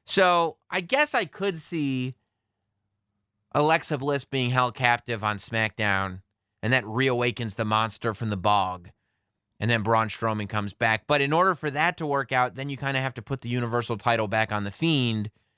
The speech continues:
and then you end up stuck again. And a match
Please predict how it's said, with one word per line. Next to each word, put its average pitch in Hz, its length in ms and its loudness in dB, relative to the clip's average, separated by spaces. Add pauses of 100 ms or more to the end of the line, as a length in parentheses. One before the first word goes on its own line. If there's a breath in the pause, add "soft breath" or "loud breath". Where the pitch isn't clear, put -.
(1200)
and 117 100 0
then 117 140 2
you 113 120 2
end 110 140 2
up 104 140 0
stuck 104 320 0
again. 98 400 -4 (100)
And 110 80 0
a 110 60 2
match 110 580 0